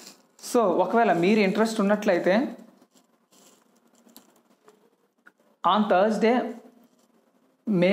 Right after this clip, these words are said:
eleventh, so tomorrow ఉందండి. So, interested candidates can also send your resume to below I D. So, H R at rate of sunrise, sunrise int lab dot com దానికి కాల్ చేయండి. మీకు ఏమైనా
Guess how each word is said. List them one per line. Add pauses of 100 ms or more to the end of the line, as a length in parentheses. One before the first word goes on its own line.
eleventh, (100)
so (260)
tomorrow
ఉందండి. (120)
So, (500)
interested (120)
candidates
can
also
send
your (120)
resume (100)
to (100)
below (180)
I
D. (300)
So, (280)
H
R
at
rate
of (460)
sunrise, (1700)
sunrise (540)
int (240)
lab (240)
dot (160)
com (360)
దానికి
కాల్
చేయండి. (360)
మీకు (120)
ఏమైనా